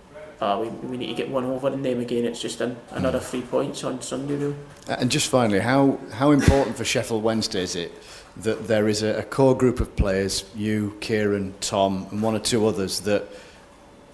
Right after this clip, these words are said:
Speaker 2: play week in, week out, and that there is invariably, regard-, almost regardless of who the manager is, there's gonna be a steady ship here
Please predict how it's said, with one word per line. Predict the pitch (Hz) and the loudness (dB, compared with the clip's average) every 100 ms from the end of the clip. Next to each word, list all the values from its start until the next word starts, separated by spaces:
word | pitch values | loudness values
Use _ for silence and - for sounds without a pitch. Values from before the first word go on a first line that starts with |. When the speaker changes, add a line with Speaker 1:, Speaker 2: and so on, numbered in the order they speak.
| - - - - - - | -20 -20 -20 -20 -16 0
Speaker 2:
play | 123 117 | 4 4
week | 131 139 139 | 4 4 4
in, | 127 | 4
week | 123 117 | 4 2
out, | 107 95 95 - | 0 0 -2 -4
and | 110 110 | -4 0
that | 117 - | 0 0
there | 113 113 | 2 2
is | 113 | 2
invariably, | 113 117 131 123 117 113 | 2 2 4 4 4 2
regard-, | 113 123 131 - - 120 | 2 2 2 0 -8 0
almost | 151 151 139 | 4 4 4
regardless | 131 - 131 127 107 | 2 4 6 4 2
of | 113 | -4
who | 117 113 | -2 -2
the | |
manager | 110 113 104 90 90 | 0 0 -2 -4 -4
is, | 87 - - - - | -6 -8 -14 -20 -10
there's | 107 92 | -6 -2
gonna | 113 | 0
be | 107 | 2
a | 104 | 2
steady | - 117 104 | 2 0 0
ship | - 110 - - | 0 -2 0 -2
here | 95 82 | -2 -8